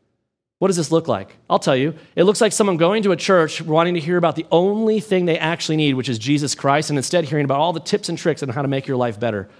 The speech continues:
about how you're a person of influence and how you can improve this. And you, maybe you need to repent and believe in Jesus, right? Like, th-, these mist driven by a storm, they speak loud boasts of folly. "Hey, you can have this, or you can have this better if you just follow these tips, or you can do these things."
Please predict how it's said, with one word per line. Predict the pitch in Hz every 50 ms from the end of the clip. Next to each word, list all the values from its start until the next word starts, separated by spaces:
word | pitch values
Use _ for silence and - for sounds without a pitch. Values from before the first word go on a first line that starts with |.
| _ _ _ _ _ _ _
about | - 175 165
how | 180
you're | 170 180 175 156
a |
person | 135 - - 185 175 - 175 165
of | 175 175
influence | 165 160 165 151 131 117
and | 135 151
how | 151
you | 151 151
can | 165 156
improve | 131 - - 175 165 151
this. | 156 151 143 147
And | 151 151
you, | 160 147 - - - - - _ _ _ _
maybe | - 117 135 170 233 285 269 285
you | 277 269 254 240 170 151 196
need | 202 226 233
to | 190 185
repent | 147 123 - - - 185 185 185
and | 180 151
believe | 143 151 160 156
in | 139 120
Jesus, | 110 127 120 104 98 90 - - - _ _ _ _ _ _ _ _ _ _ _ _ _ -
right? | 139 156 190 220 226 - -
Like, | 196 202 - 202
th-, | 190 208
these | 196 220 190 156
mist | 165 214 233 220
driven | - 226 220 196
by | 190 185
a | 170
storm, | - - 233 233 196 147 - - -
they | - 214 226
speak | 214 - - 247 202
loud | 196 202 202 220 233 240 233 180
boasts | 214 220 208 -
of | 202 - -
folly. | 208 202 226 233 202 147 151
"Hey, | 147 165 254 277 254
you | 220 269 262
can | - 277
have | 226 214 226 247 247
this, | 247 262 - 220
or | 226
you | 247
can | 196 254
have | 240 233
this | 220 196 156
better | 123 113 190 233 247 240 233 - - - -
if | 196 185
you | 220
just | 214 220 - -
follow | - 214 226 247 262 247
these | 240 262 233 -
tips, | - - 285 294 294 - 226
or |
you | 208 196
can | 185 202
do | 233
these | 247 254 240 - -
things." | - 254 269 277 262 196 143 120 -